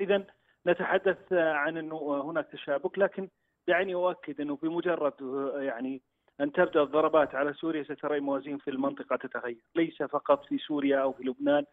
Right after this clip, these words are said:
بل حتى في اليمن. لماذا؟ لأنه سيكون هناك الصمت سينتهي، وستبدأ مرحلة جديدة، وسيبدأ استخدام القوة، لأن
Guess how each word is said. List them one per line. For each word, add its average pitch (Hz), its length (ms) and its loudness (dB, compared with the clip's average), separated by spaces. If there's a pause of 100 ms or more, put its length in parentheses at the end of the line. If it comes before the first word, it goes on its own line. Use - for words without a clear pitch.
(300)
بل - 140 6
حتى - 360 -2
في 127 120 -8
اليمن. 127 380 -6
لماذا؟ 147 500 4 (360)
لأنه 143 180 -2
سيكون 139 400 -4
هناك 139 240 -4
الصمت 170 380 2 (400)
سينتهي، 147 520 2 (280)
وستبدأ 151 480 4
مرحلة 147 360 2
جديدة، 147 380 -2
وسيبدأ 156 680 0 (340)
استخدام 147 480 0
القوة، 156 340 2
لأن 147 320 0